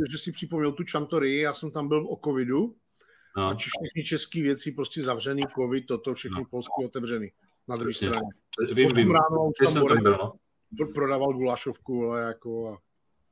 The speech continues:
Speaker 2: Jo, jo, tak, eh, no a jinak jsem byl vlastně teďka na festivalu, takže pokud vypadám tak,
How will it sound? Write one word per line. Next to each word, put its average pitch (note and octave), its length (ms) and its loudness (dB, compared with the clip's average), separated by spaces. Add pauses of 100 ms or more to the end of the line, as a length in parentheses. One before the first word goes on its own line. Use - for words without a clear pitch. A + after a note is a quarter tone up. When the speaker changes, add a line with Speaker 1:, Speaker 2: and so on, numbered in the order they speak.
(140)
Speaker 2:
Jo, E3+ 220 4
jo, A#2+ 380 4
tak, G2+ 120 -2 (260)
eh, G#2 500 2
no C#3 200 4
a A#2+ 80 4
jinak C#3 340 2 (140)
jsem A#2+ 280 -2
byl A#2 320 2
vlastně A2 320 -2
teďka G2+ 280 -2
na F2 100 -2
festivalu, C3 800 2 (480)
takže G2 200 -4
pokud F#2+ 340 -6
vypadám F#2+ 480 2
tak, F#2+ 180 0